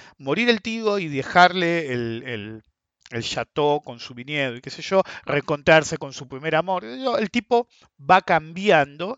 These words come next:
lentamente, eh, primero por estar obligado a estar ahí, porque se mandó una al trabajo y lo suspenden, y después realmente cuando vuelve se da cuenta que estaba equivocado.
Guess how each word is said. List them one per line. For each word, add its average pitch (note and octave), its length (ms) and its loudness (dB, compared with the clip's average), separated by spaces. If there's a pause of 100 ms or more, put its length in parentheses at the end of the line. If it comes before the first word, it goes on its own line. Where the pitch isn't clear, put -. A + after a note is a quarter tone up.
lentamente, F#3 1080 -2 (520)
eh, A#2 500 -2
primero D#3+ 300 -2
por D3+ 120 -4
estar E3 240 2
obligado C#3 580 4
a C3 40 -2
estar A#2+ 260 -4
ahí, A#2 380 -8
porque B2 240 -18
se B2 120 -18
mandó A2+ 240 -12
una A#2+ 180 -10
al A2+ 80 -14
trabajo A#2 320 -6
y - 40 -14
lo A2 40 -14
suspenden, F3 640 -8 (320)
y C#3 120 -4
después G#3+ 320 0
realmente G#3 320 0
cuando E3+ 220 0
vuelve F#3+ 240 2
se - 140 -2
da D3 100 0
cuenta E3 360 -2
que C#3+ 240 -6
estaba D#3+ 280 -8
equivocado. C#3 640 -8